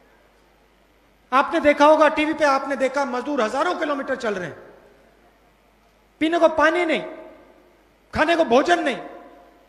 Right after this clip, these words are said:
नरेंद्र मोदी ने ना मजदूर की मदद की, ना किसान की मदद की, ना छोटे व्यापारी को मदद की,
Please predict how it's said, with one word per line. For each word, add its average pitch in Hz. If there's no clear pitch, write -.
नरेंद्र 269
मोदी 254
ने 262
ना 214
मजदूर 208
की 285
मदद 269
की, 226
ना 262
किसान 262
की 311
मदद 269
की, 269
ना 285
छोटे 285
व्यापारी 294
को 285
मदद 269
की, 269